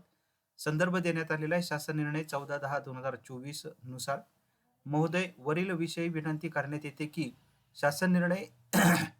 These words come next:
दिनांक चौदा दहा दोन हजार चोवीस रोजी महाराष्ट्र शासनाने राज्यातील अंशतः अनुदानित प्राथमिक, माध्यमिक शाळा वर्ग तुकड्या यांना वाढीव टप्पा मंजूर केला.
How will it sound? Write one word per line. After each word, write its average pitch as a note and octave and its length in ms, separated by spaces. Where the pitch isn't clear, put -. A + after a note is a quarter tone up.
दिनांक D#3 360
चौदा D#3 420
दहा D3+ 180
दोन D3 200
हजार C#3+ 160
चोवीस C#3+ 400
रोजी C3+ 280
महाराष्ट्र F3 440
शासनाने E3 480
राज्यातील C#3+ 460
अंशतः D#3+ 520
अनुदानित D#3 360
प्राथमिक, E3 400
माध्यमिक D3 400
शाळा C#3 260
वर्ग C3+ 280
तुकड्या D3 360
यांना C3+ 340
वाढीव B2 320
टप्पा - 280
मंजूर B2+ 300
केला. B2+ 340